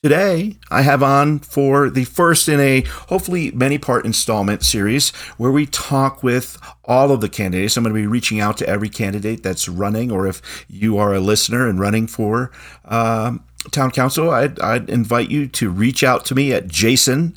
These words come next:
at coloradoswitchblade dot com, and we will arrange a time for you to have one of these interviews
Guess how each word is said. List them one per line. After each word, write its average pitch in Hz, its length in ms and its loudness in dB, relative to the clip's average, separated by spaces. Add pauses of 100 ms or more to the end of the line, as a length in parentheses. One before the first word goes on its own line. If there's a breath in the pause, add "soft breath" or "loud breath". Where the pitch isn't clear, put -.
(120)
at 110 260 2
coloradoswitchblade 104 920 0
dot 101 180 0
com, 113 320 0 (440 loud breath)
and 117 240 2
we 120 120 4
will 147 200 0
arrange 135 380 0
a 139 60 -4
time 151 300 -2
for - 100 -4
you 156 180 0
to 143 220 -2 (100)
have 139 320 0
one 123 180 2
of 131 120 -2
these 135 200 0
interviews 135 600 0